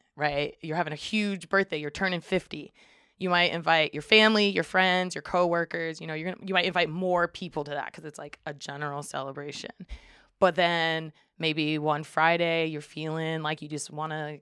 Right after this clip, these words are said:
you know, s-, have some social time. You're making dinner at your house. You might only invite, you know, your friends and your family.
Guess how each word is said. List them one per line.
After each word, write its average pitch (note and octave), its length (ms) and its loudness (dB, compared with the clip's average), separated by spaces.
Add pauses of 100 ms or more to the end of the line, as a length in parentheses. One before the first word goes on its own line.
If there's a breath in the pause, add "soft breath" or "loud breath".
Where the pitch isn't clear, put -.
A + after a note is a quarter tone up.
(280)
you D#3 100 -8
know, C#3 340 -8
s-, - 220 -16
have D3 460 0
some D#3 180 -10
social F#3 380 -2
time. F3+ 500 -2
You're D#3+ 100 -8
making E3 280 -8
dinner E3+ 320 -2
at D#3 180 -2
your D3+ 140 -8
house. - 520 -4 (520 soft breath)
You F#3 100 -6
might E3 260 0
only F3+ 300 2
invite, D#3 560 0
you D#3+ 60 -8
know, C#3 180 -6
your C#3+ 220 -12
friends C3 260 -8
and C3+ 80 -12
your C#3 100 -14
family. D3 600 -6